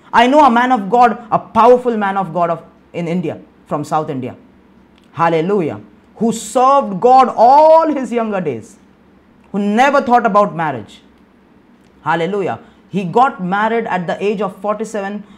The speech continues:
with a powerful woman of God from Germany.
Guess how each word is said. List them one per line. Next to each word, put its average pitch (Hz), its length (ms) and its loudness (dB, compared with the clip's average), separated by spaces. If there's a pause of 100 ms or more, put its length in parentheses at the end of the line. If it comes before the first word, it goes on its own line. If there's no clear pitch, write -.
with 175 240 -6
a 175 320 -2 (140)
powerful 254 640 2
woman 208 400 -2
of 170 240 -4
God 170 400 0 (100)
from 151 240 -6
Germany. 135 480 -8